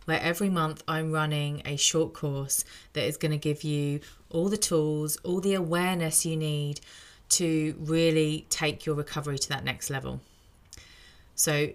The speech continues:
if that's something you're interested in, head to the show notes where I'll stick the link, and you are, you can join us at any time, and you'll get information about the current program that I'm running, as well as all the other goodness that you can get as soon as you get in.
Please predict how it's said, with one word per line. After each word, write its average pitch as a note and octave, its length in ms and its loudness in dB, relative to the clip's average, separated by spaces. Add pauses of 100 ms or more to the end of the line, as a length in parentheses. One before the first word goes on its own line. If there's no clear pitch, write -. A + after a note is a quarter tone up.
if D#3+ 120 -6
that's - 200 6
something D#3 260 0
you're D#3 160 0
interested F3 400 0
in, E3+ 380 0
head F#3 300 -2
to - 40 2
the F3 80 -2
show D#3+ 240 2
notes D3 340 -2
where D#3 120 -2
I'll C#3+ 80 -2
stick - 260 0
the D#3 60 -4
link, D3 360 -6 (300)
and D3 540 0 (120)
you D#3 280 -4
are, D3 100 -4 (100)
you F3 120 -6
can D#3+ 100 -2
join D3+ 180 0
us D3 140 0
at - 100 -8
any A#3 220 2
time, F#3+ 540 2 (400)
and D#3 500 -2
you'll E3 240 -4
get D#3+ 380 -2
information D#3+ 580 -2
about C#3+ 480 -2 (220)
the D#3 80 -6
current F#3 560 0 (320)
program G3+ 460 2
that D#3+ 100 0
I'm E3+ 140 0
running, E3 360 0 (300)
as D#3 120 -2
well D3+ 160 2
as C#3+ 200 0
all E3+ 180 -2
the D#3 140 0
other D3 160 -4
goodness C#3+ 420 -6
that D#3 80 -8
you D#3+ 60 -10
can D3 100 -6
get C3+ 240 -4
as - 80 -6
soon C3+ 240 -2
as B2+ 80 -2
you C3 60 -4
get A#2+ 180 -2
in. B2 220 -4